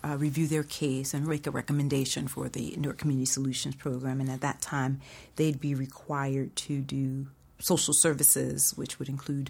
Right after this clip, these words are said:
meeting with the counselors, group sessions, or community service, which is then monitored by the courts. They'd, they'd come back and see me every couple of weeks. But depending on the young person before me, I might even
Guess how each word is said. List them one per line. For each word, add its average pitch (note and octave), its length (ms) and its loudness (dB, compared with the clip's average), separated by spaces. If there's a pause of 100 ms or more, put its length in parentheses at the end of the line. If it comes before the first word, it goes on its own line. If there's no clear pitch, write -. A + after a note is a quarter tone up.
(380)
meeting D3+ 260 4
with C3+ 100 -4
the C#3 80 -6
counselors, C#3 680 2
group D3 260 -2
sessions, C3+ 580 0
or D3+ 140 0
community D#3+ 540 6
service, - 500 4
which - 140 -6
is - 180 2 (120)
then C3 200 0
monitored C3 500 -2
by B2 140 -2
the C3 100 -8
courts. - 300 2
They'd, D#3 200 2 (140)
they'd D3+ 220 2
come C3 220 2
back B2+ 240 2
and C3 120 0
see D3+ 140 4
me C3+ 240 0 (760)
every C#3 240 -2
couple D3 320 -2
of B2+ 160 -4
weeks. - 380 -4 (520)
But F#3+ 120 2
depending C#4+ 640 6
on E3 680 2
the D#3+ 100 0
young C#3+ 400 2
person C3+ 380 0
before C#3+ 320 -4
me, C#3+ 160 2
I C#3 80 2
might C#3 340 0
even C3+ 460 -2